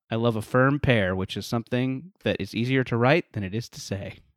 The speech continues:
Imperfect Foods is a grocery delivery service offering an entire line of sustainable groceries that taste delicious and reduce waste. You visit imperfect foods dot com to see if they deliver in your area.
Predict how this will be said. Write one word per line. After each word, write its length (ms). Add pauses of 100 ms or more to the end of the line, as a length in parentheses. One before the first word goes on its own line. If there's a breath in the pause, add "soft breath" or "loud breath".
(160)
Imperfect 440
Foods 260
is 100
a 60
grocery 380
delivery 400
service 400
offering 340
an 80
entire 400
line 280
of 120
sustainable 680
groceries 640
that 220
taste 300
delicious 580
and 200
reduce 520 (100)
waste. 680
You 140
visit 300
imperfect 560
foods 240
dot 240
com 280
to 80
see 240
if 100
they 100
deliver 440
in 240
your 180
area. 460